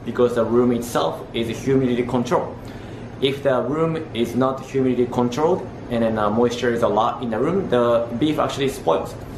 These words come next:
But by controlling, uh, the moisture level of, uh, dry aged beef room, uh, the inosinic acid of the beef will keep being concentrated. That's why dry aged beef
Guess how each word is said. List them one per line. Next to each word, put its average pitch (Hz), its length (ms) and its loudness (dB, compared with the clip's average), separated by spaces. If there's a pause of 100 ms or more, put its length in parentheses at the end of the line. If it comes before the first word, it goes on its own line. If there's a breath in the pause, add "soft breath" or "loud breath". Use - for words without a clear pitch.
(340 loud breath)
But 113 260 2
by 127 180 2
controlling, 151 920 -2
uh, 107 640 0 (760)
the 95 320 0 (200)
moisture 127 440 2
level 135 420 0 (100)
of, 104 400 2
uh, 98 200 0
dry 113 300 4
aged 113 300 -4
beef 120 220 0
room, 202 260 0 (300 loud breath)
uh, 113 520 0
the 107 340 -4
inosinic 131 580 -2
acid 127 400 -2 (100)
of 113 160 -2
the 110 100 2
beef 131 340 -2
will 107 240 0
keep 143 320 0 (560 loud breath)
being 131 480 2
concentrated. 110 680 -4 (400)
That's 120 180 -2
why 139 220 2
dry 123 380 0
aged 120 320 -6 (100)
beef 151 300 0